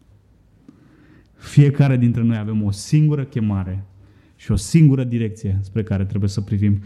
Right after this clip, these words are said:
și aceea este Hristos Iisus, Domnul nostru. Nu să privim la dreapta, nu să privim la stânga. Nu suntem chemați să evaluăm pe alții, să ne evaluăm pe noi înșine, suntem chemați înaintea lui Dumnezeu și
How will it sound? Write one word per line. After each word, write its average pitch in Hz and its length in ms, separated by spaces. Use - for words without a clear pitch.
și - 100
aceea 107 220
este 110 260
Hristos 110 580
Iisus, - 580
Domnul 95 360
nostru. 92 440
Nu 131 120
să 127 140
privim 139 320
la 147 120
dreapta, 131 340
nu 127 100
să 123 140
privim 120 320
la 117 100
stânga. 117 560
Nu 139 60
suntem 143 320
chemați 135 500
să 131 200
evaluăm 127 520
pe 135 80
alții, 123 560
să 120 140
ne 113 80
evaluăm 107 440
pe 107 120
noi 113 240
înșine, 123 340
suntem 120 320
chemați 113 400
înaintea 113 320
lui 113 100
Dumnezeu 110 400
și 120 240